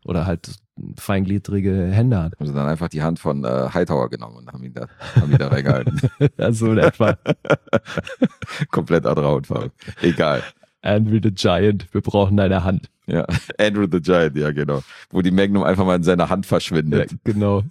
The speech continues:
Speaker 1: So eine Spielzeugwaffe aussieht.
Speaker 2: <laughs> Ah, geil. Ja.
Speaker 1: Ja, also deswegen, ich,
Speaker 2: Wie
Speaker 1: ähm,
Speaker 2: ging's dir denn? Also
Speaker 1: Ja,
Speaker 2: ich
Speaker 1: ich hab
Speaker 2: mochte die
Speaker 1: hier
Speaker 2: Intro, ist, ich hoffe, da kommt jetzt noch ein bisschen was dazu. Oder, äh, mochtest du nur die Intro?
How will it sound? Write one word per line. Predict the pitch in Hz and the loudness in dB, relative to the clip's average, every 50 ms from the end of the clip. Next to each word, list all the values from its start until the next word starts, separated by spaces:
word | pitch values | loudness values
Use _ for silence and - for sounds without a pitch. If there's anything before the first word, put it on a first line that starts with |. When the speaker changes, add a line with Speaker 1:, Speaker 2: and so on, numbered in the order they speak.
| - | -10
Speaker 1:
So | - - - | -6 -4 -2
eine | 101 | -2
Spielzeugwaffe | - - 226 113 113 - - 110 104 - 104 104 107 - - | -2 0 0 0 2 2 2 2 2 2 2 2 2 2 0
aussieht. | - 90 101 - - - - - | 0 0 0 0 0 -2 -2 -2
Speaker 2:
<laughs> | - - - - - - - - - - - - _ - - | -4 -4 -4 -6 -12 -18 -18 -18 -18 -18 -20 -20 _ -10 -4
Ah, | - - 80 76 65 - - | -2 0 0 0 -2 -4 -8
geil. | - 80 80 - - _ _ _ _ _ _ _ _ _ _ _ _ _ _ _ _ _ _ - - _ _ _ _ _ _ _ _ _ _ _ _ _ _ _ _ - | -8 -8 -8 -8 -10 _ _ _ _ _ _ _ _ _ _ _ _ _ _ _ _ _ _ -20 -20 _ _ _ _ _ _ _ _ _ _ _ _ _ _ _ _ 2
Ja. | 123 117 110 160 180 - _ _ _ _ _ _ _ _ _ _ _ _ _ _ _ _ _ _ _ _ _ _ _ _ _ _ _ _ _ _ _ - | 2 4 4 2 0 -6 _ _ _ _ _ _ _ _ _ _ _ _ _ _ _ _ _ _ _ _ _ _ _ _ _ _ _ _ _ _ _ 2
Speaker 1:
Ja, | 127 131 120 127 127 - - - | 4 4 4 4 2 0 -2 0
also | - 120 120 107 117 | 2 2 4 4 4
deswegen, | 113 120 117 - - 127 131 120 | 4 2 2 2 4 4 4 4
ich, | 87 110 - - - - | 4 2 0 -4 -6 -4
Speaker 2:
Wie | - 104 | 0 2
Speaker 1:
ähm, | 98 113 113 | 4 4 4
Speaker 2:
ging's | 127 120 104 | 4 4 4
dir | 123 139 117 | 2 2 2
denn? | 98 80 76 - _ _ _ _ _ _ _ _ _ _ _ _ _ _ _ _ - - - _ _ - | 2 0 -2 -6 _ _ _ _ _ _ _ _ _ _ _ _ _ _ _ _ -20 -20 -20 _ _ -4
Also | - 95 - | -2 0 0
Speaker 1:
Ja, | - 113 | 2 2
Speaker 2:
ich | 131 | 2
Speaker 1:
ich | 131 | 2
hab | 139 143 | 2 4
Speaker 2:
mochte | - 120 | 6 6
die | 131 | 6
Speaker 1:
hier | 120 127 | 6 4
Speaker 2:
Intro, | 139 160 160 135 | 4 4 4 4
ist, | 127 127 127 | 4 4 2
ich | 110 113 110 - | 0 0 2 2
hoffe, | 120 123 127 | 2 2 4
da | 120 113 110 | 4 4 2
kommt | - 120 110 110 | 2 0 0 0
jetzt | 117 - | 0 0
noch | 120 113 | 0 0
ein | 107 | 0
bisschen | 107 101 110 | 0 0 0
was | 107 95 | 0 0
dazu. | 107 95 - 113 95 76 | 0 0 2 2 2 2
Oder, | 71 71 76 76 78 76 67 76 82 67 67 82 | 4 4 2 2 2 2 0 -2 -2 -2 -4 -2
äh, | |
mochtest | 78 95 95 - 92 - | 0 0 -2 -2 -2 -2
du | - 92 | 0 2
nur | 87 85 | 2 2
die | 78 65 65 50 | 2 0 0 -4
Intro? | 50 - - - - 76 | -4 -4 -4 -6 -6 -6